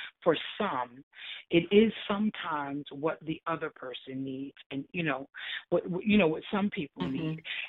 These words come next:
Speaker 1: And so that, that, that's why when you think about marriage in, in its fullness, it'll
Speaker 2: Mm-hmm.
Speaker 1: be days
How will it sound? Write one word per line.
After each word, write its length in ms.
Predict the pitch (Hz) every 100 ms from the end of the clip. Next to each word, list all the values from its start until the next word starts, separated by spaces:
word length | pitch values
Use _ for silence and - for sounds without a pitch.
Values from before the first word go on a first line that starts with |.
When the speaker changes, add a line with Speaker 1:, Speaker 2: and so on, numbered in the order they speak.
| -
Speaker 1:
And 120 | 180
so 120 | 214 185
that, 280 | 165 220 269 - 180
that, 260 | 208 240 226 185
that's 240 | 185 233 - -
why 600 | 202 180 165 151 147 160 _ - - - _ _ _ _ _ - 180 190 -
when 220 | 208 196
you 100 | 190 196
think 180 | 226 214
about 240 | 175 160
marriage 500 | 156 175 190 180 160 - - _
in, 200 | 180 165 -
in 120 | 165 156
its 120 | 147 - - - - - - _ - -
fullness, 500 | 254 240 147 135 175 - _ - - - 185
it'll 180 | 196 214
Speaker 2:
Mm-hmm. 80 | 208
Speaker 1:
be 160 | 233 240
days 480 | 190 180 170 170